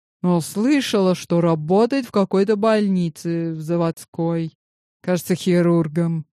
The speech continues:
буркнула Васильева и тут же забыла о существовании гостьи. Зинаида уже тридцать минут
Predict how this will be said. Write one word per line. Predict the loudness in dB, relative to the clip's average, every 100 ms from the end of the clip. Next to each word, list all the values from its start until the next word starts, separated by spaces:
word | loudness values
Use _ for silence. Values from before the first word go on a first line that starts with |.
| _ _ -6
буркнула | -2 -2 -2 -2 0
Васильева | 0 -2 0 2 2 2 2 0 -2
и | -2 -2
тут | 0 0 0 2
же | 0
забыла | 2 0 0 0 2 2
о | 0
существовании | -4 -8 -8 -8 -6 -4 -2 -2 -4 -6
гостьи. | -4 -4 -4 -8 -16 -12 -10 -10 -14 _ _ _ _ _ _ _ _ _ _ _ _ _ _ _ _ _ _ _ _ _ _ _ _ _ _ _ _ _ _ _ -14
Зинаида | -10 -4 0 2 2 2 0
уже | 0 -4 -2
тридцать | -4 -2 -4 -4
минут | 2 4 4 2